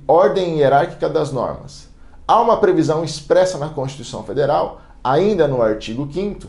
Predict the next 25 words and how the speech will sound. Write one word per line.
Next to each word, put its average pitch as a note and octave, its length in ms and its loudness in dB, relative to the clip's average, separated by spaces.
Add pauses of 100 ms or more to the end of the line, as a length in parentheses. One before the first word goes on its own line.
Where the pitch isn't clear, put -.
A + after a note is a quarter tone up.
(140)
porém B2+ 400 4
no A2+ 200 -2
parágrafo G#2 560 0
quarto, E3 420 0 (300)
de F3+ 160 -6
que A#2+ 400 -6 (180)
normas C#3 640 2
internalizadas B2+ 1120 -2
que - 140 -6
versam D#3+ 360 0
sobre C#3 300 -4
direitos C#3+ 480 -4
humanos A2+ 480 -6
previstas C#3 480 0
em C#3+ 100 -2
tratados A2 520 0
internacionais, C#3 1000 -2 (320)
se - 220 0
aprovadas E3+ 680 4
pelo C3 280 0
quórum D3 220 4
especial C3+ 560 0
de G#2+ 120 -6
emenda A2 320 -2
constitucional, D#3+ 960 -2